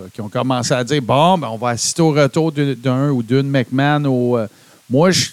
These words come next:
ce que je pense, euh, non, pire que ça. Ce que je ferais, c'est que si Stéphanie voulait revenir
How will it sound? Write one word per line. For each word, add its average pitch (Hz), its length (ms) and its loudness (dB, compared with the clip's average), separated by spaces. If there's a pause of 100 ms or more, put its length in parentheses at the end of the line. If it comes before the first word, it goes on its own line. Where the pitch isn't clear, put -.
(100)
ce - 160 -14
que 120 140 0
je - 120 -6
pense, 143 520 0 (640)
euh, - 260 -8
non, 117 220 2 (320)
pire 151 240 4
que 120 120 0
ça. 139 260 -2
Ce - 120 -6
que 147 100 2
je - 140 -4
ferais, 143 320 0 (1600)
c'est - 140 -6
que 131 160 0
si 196 300 2
Stéphanie 185 560 2
voulait 160 240 2
revenir 147 680 2